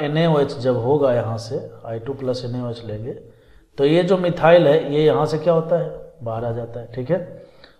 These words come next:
और ये जो है सीओएच के रूप में बदलता है। तो देखिए क्या होने वाला है मैं आपको बताता हूँ।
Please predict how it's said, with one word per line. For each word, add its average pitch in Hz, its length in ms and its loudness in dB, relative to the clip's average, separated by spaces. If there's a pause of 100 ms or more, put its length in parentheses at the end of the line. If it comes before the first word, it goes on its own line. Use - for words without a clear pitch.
(140)
और 147 200 4
ये 165 140 4
जो 165 140 6
है 160 180 6
सीओएच 143 480 2
के 139 140 -2
रूप 127 180 -2
में 160 140 -2 (400)
बदलता 98 380 -10
है। 98 100 -14
तो 113 80 -12
देखिए 135 240 -4
क्या 156 200 2
होने 156 200 4
वाला 135 220 2
है 131 60 0
मैं 131 100 -6
आपको 120 220 -8
बताता - 360 -12
हूँ। - 80 -18